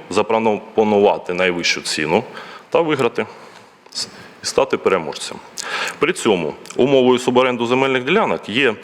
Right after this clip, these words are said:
стартова вартість аукціону дванадцять відсотків від нормативно-грошової оцінки та сплата суборендної плати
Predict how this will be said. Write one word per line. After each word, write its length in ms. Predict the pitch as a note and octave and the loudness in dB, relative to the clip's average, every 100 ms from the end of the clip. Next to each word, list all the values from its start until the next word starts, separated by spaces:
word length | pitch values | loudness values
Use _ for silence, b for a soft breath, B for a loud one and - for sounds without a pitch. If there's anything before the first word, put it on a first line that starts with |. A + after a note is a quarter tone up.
| B | B
стартова 500 | - C#3 C3 B2 B2 | -2 0 2 4 4
вартість 400 | C3 C#3 A#2 - | 4 2 -2 -2
аукціону 480 | A#2 - C#3+ D#3 A2 | -2 0 2 4 4
дванадцять 480 | A2 B2 A#2 F#2 | 4 2 0 -4
відсотків 400 | A2+ - E3+ - - A2 - | -4 2 0 0 -2 -2 -2
від 200 | - A2 | -2 0
нормативно-грошової 920 | G#2 G#2+ A#2 C3+ D3+ A2+ A2 - A#2+ A2+ | 4 4 4 2 0 0 0 2 6 6
оцінки 460 | A2 - D#2 C2+ B1+ B B B B | 4 -2 -2 -6 -10 B B B B
та 120 | - G2+ | 0 0
сплата 420 | - A#2+ D3 E3+ | 4 2 4 0
суборендної 840 | - A2+ G2 G2+ C3 C3 A#2+ G2+ | 0 4 6 4 2 0 2 2
плати 460 | - F#2 G#2+ D3 | 4 2 4 2